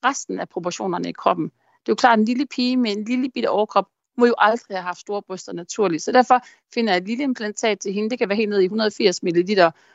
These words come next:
Andre kvinder på en femogfirs skal måske have fire hundrede milliliter. Altså, så, så det er jo også noget med kroppens bygning, øh, helt naturligt, der bestemmer, hvor meget der er normalt fra den enkelte, ikke?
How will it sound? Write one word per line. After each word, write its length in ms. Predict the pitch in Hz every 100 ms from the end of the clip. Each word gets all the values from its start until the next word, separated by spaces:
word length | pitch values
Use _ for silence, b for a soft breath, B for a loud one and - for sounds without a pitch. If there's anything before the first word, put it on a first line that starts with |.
| b -
Andre 300 | 214 247 254
kvinder 280 | - 220 220 -
på 60 |
en 280 | 220 208 175
femogfirs 540 | 233 208 180 269 202
skal 120 | - 180
måske 360 | 185 202 185
have 220 | 170 160 175
fire 120 | 277 320
hundrede 220 | 202 170
milliliter. 380 | 175 170 175 -
Altså, 220 | 208 226
så, 120 | 226 - b
så 100 | -
det 120 | 214 220
er 80 |
jo 60 | 247
også 200 | 240 233
noget 200 | 233 233
med 220 | 226 214 220 _ _
kroppens 600 | - 208 202 233 233 - _
bygning, 420 | 233 - 170 175 202 -
øh, 140 | 190 175
helt 340 | 180 233 202
naturligt, 460 | 170 170 - 277 170
der 80 | 202
bestemmer, 400 | 180 - 214 180
hvor 80 | 170
meget 400 | - 190 196 -
der 60 |
er 40 | 165
normalt 400 | 165 - - - _ 220 -
fra 60 |
den 100 | 170
enkelte, 300 | 190 - 180
ikke? 120 | 254